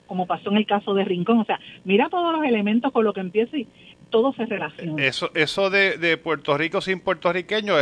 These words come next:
Speaker 2: este, ¿verdad? Uno, uno no quiere entrar en teorías de conspiración, pero,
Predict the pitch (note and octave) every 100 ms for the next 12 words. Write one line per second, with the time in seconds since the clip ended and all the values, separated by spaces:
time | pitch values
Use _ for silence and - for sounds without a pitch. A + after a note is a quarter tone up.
0 | C#3+ C3+ B2 D3 B2+ B2+ B2 A#2+ C3+ C#3+
1 | F#3+ F3+ F#3 D#3 E3 F3+ G3 F#3 F#3 F#3+
2 | F3+ F3+ F#3+ F3 E3 E3+ D#3+ F3+ F3+ E3+
3 | D#3 F3 E3+ E3 F#3 G#3+ G3+ D#3